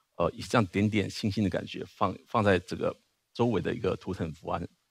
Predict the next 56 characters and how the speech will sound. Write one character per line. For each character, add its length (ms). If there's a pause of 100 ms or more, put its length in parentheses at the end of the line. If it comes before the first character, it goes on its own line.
(120)
图 80
腾 120
符 100
号 160
里 80
面。 240 (480)
其 120
实 60
这 140
是 120
非 100
常 100
非 80
常 100
重 120
要 40
的 60
一 40
件 100
事 60
情， 80
就 80
是 320 (460)
我 100
们 80
取 160
自 120
于 60
文 180
化， 260 (260)
我 80
们 100
也 80
用 160
之 120
于 120
文 100
化， 260 (280)
最 140
后 180
呢， 280 (160)
我 80
们 120
也 100
会 240 (260)
成 160
为 100
一 20
个 100
文 160
化 140
的 80
一 20
个 80
传 180
承。 200